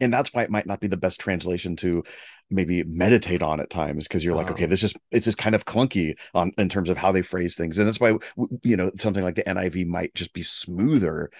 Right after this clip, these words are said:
Speaker 1: It's, but they're, but they're smoothing it out.
Speaker 2: I, I do all my meditation on the New American Standard.
Speaker 1: The,
Speaker 2: So I'll
Speaker 1: well, you're just
Speaker 2: yeah.
Speaker 1: more spiritual, so you can
Speaker 2: Well,
Speaker 1: kinda
Speaker 2: it's just
Speaker 1: past
Speaker 2: what
Speaker 1: all
Speaker 2: I
Speaker 1: that
Speaker 2: had
Speaker 1: stuff.
Speaker 2: back in the
Speaker 1: Yeah.
Speaker 2: nineties, back when it first came out, right? Ninety-five
Speaker 1: Yeah.
Speaker 2: edition, uh, when it first came out. I think
Speaker 1: Yeah.
Speaker 2: actually mine's a seventy-eight edition. So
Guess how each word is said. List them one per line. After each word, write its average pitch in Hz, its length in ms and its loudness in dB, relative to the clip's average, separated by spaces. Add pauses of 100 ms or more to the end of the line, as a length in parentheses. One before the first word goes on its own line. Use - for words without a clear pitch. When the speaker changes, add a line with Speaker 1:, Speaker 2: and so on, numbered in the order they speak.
(120)
Speaker 1:
It's, - 240 2
but 139 120 -2
they're, 123 80 2
but 107 120 0
they're 101 100 0
smoothing 82 360 -2
it 131 80 2
out. 220 260 0 (560)
Speaker 2:
I, - 160 -6
I 147 120 2
do 156 120 2
all 143 140 4
my 135 100 2
meditation 117 460 0
on 107 80 0
the 101 80 -2
New 110 120 2
American 104 280 -2
Standard. 113 280 -2
Speaker 1:
The, 110 140 8
Speaker 2:
So 101 80 6
I'll 120 140 4
Speaker 1:
well, 120 140 2
you're 139 140 6
just 156 100 0
Speaker 2:
yeah. 107 60 0
Speaker 1:
more 170 80 4
spiritual, 95 440 0
so - 100 -4
you 123 100 2
can 135 160 -10
Speaker 2:
Well, 160 200 4
Speaker 1:
kinda - 80 0
Speaker 2:
it's 156 80 2
just 98 160 0
Speaker 1:
past - 20 -2
Speaker 2:
what 160 120 4
Speaker 1:
all 139 60 6
Speaker 2:
I 127 40 4
Speaker 1:
that 113 60 2
Speaker 2:
had 127 180 4
Speaker 1:
stuff. 123 160 -2
Speaker 2:
back 113 240 -4
in 117 80 -4
the 107 60 -2
Speaker 1:
Yeah. 107 100 0
Speaker 2:
nineties, 110 400 -2
back 107 260 -2
when 101 100 -6
it 101 120 -10
first 113 200 -4
came 101 160 -4
out, 107 220 0
right? 104 160 -4
Ninety-five 107 440 -2
Speaker 1:
Yeah. 101 40 -6
Speaker 2:
edition, 101 360 -4 (440)
uh, 113 140 -6
when 101 120 -4
it 98 60 -6
first 110 200 -6
came 98 160 -4
out. 92 340 -8
I 117 140 -4
think 127 120 0
Speaker 1:
Yeah. 117 60 0
Speaker 2:
actually 110 220 -2
mine's 101 220 -2
a 95 40 -10
seventy-eight 95 480 -2
edition. 90 400 -6
So 92 220 0